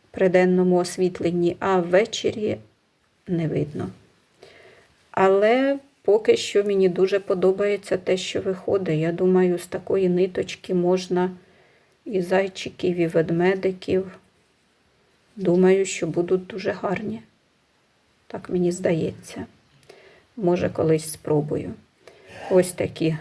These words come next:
лапки вже в мене є з одного. І взяла ще одну ниточку, один моточок. Не, не думала я, що вона буде, м, з люрексовою ниточкою тут, тому вона мені на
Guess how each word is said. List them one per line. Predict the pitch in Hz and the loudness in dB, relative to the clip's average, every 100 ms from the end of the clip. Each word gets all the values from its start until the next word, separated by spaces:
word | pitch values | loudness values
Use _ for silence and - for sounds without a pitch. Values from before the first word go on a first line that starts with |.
| - | -8
лапки | - 170 156 151 - 180 | -2 0 0 -2 -8 -8
вже | 180 160 | -4 -2
в | 156 | 0
мене | 156 156 160 | 0 -2 -2
є | 165 190 | 0 0
з | 190 | 4
одного. | 233 254 254 269 269 - _ - - - - - _ _ | 2 2 0 0 0 -4 _ -20 -20 -20 -20 -20 _ _
І | 247 247 233 | 0 2 2
взяла | 208 220 220 220 | 4 6 6 6
ще | 220 226 214 | 2 0 0
одну | 214 262 | 0 0
ниточку, | 302 302 285 - - 277 277 - _ _ _ _ _ _ _ _ _ _ _ - | 0 -2 -6 -6 -8 -6 -8 -14 _ _ _ _ _ _ _ _ _ _ _ -2
один | 208 220 | 2 2
моточок. | 214 220 247 247 - 233 - - - - _ _ - - | 2 2 4 2 4 2 0 -10 -20 -20 _ _ -16 -6
Не, | 220 208 202 208 214 | -2 0 0 0 0
не | 214 214 | 2 4
думала | 220 214 202 196 | 4 4 2 4
я, | 196 196 | 4 2
що | 190 196 | 0 0
вона | 190 185 | 2 2
буде, | 185 180 185 - _ _ _ - _ _ | 2 0 -2 -4 _ _ _ -20 _ _
м, | - - - - - - - | -6 -4 -4 -8 -12 -6 -4
з | 185 | 2
люрексовою | 196 185 180 - 196 208 254 | 6 6 4 0 0 0 2
ниточкою | 320 311 156 - - - 165 | 0 0 -6 -8 -8 -6 -6
тут, | - 180 _ | -10 -12 _
тому | - 185 185 | -2 2 4
вона | 180 180 175 | 4 4 4
мені | 175 175 175 | 2 2 2
на | 170 170 170 170 | 2 0 0 -4